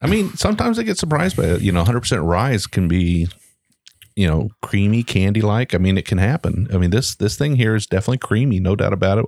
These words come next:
We'll call it oily, w-, viscous, whatever you wanna say. It's got a great mouthfeel.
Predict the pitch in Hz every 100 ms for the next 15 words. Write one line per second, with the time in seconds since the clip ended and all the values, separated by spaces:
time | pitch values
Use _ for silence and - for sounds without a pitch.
0 | - 87 - 95 - 101 110 120 117 -
1 | - - - - - _ _ _ - -
2 | 101 107 - 120 - - 85 90 101 110
3 | 104 95 110 104 92 85 92 101 95 95
4 | 101 - 101 101